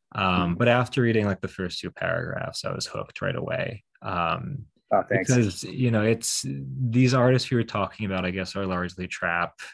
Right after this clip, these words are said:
Speaker 1: drill artists. And, you know, I, I've always been fascinated by the sound, but also by the performances of these artists, because they're really tapping into something about our culture right now,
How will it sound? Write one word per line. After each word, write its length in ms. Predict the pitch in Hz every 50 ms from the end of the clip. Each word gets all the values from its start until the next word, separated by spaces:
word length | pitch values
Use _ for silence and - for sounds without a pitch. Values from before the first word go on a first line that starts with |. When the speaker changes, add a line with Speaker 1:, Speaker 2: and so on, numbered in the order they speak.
| _ _ _ _
Speaker 1:
drill 520 | - - 92 87 85 85 87 87 87 82 - -
artists. 580 | 95 90 87 87 90 90 87 85 - - - - _ _ _ _ _ _ _ _ _ _ _ -
And, 600 | 127 113 104 101 101 101 98 95 92 90 - - - _ _ _ _ _ _ _ _ _ _ _ _ -
you 260 | - 135 131 120 110
know, 200 | 104 98 98 98
I, 280 | - - - - - - _ _ _ _ _ _ _ - -
I've 160 | 143 143 147
always 240 | 143 160 175 180 170
been 140 | 170 151
fascinated 680 | 139 - 101 95 95 95 - - 113 104 101 95 98 95
by 180 | 95 95 90 90
the 120 | 90 92
sound, 560 | 90 - - 90 87 90 90 101 123 139 139 123
but 140 | 120 101
also 460 | 101 95 95 95 92 - - 107 95 90
by 580 | 87 87 90 87 87 85 85 85 85 87 87 95 -
the 80 | 101
performances 800 | 92 - 110 101 - - 104 95 92 90 90 92 - - 90 -
of 140 | 90 90 87
these 160 | 98 95 92
artists, 440 | - 113 120 123 110 101 95 - -
because 580 | - 95 90 - - 98 95 92 90 - - - _ _ _ _ _ _ _ _ _ _ _ -
they're 240 | 113 104 120 123 120
really 320 | 117 113 117 117 117 113
tapping 440 | 113 - 113 101 98 - - 101 98
into 200 | 92 87 - 98
something 460 | - - 98 92 87 - 95 92 92
about 440 | 90 85 90 87 82 82 85 87 - -
our 140 | 107 98
culture 440 | - - - 98 92 90 - - 92
right 260 | 90 90 90 92 -
now, 500 | 90 87 82 78 80 82 82 85 87 -